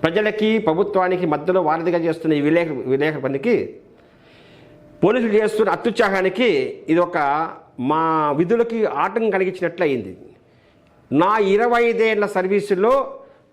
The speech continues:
పోలీసులు అడ్డుకోవడం ఇదే ఫస్ట్ టైమ్. ఇది అత్యుత్సాహం అంటారా,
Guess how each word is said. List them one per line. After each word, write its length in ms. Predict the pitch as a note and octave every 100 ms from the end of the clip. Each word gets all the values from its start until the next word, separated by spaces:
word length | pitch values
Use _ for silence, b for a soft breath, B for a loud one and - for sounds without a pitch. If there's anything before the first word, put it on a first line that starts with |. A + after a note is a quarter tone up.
| _ E3
పోలీసులు 400 | G#3 A#3+ G#3 F#3+
అడ్డుకోవడం 440 | F#3+ F#3+ G3 F#3
ఇదే 200 | F3 G3
ఫస్ట్ 440 | - D3 - -
టైమ్. 360 | E3 D#3 C3 G#2 F#2 - - _ _ _ _ _ _ _ _ _ _ _ _ _ _ _ - - - - -
ఇది 160 | D#3+
అత్యుత్సాహం 600 | D3+ - G3+ G3+ D#3 D3+
అంటారా, 540 | B2 B2 A#2 D3 G#3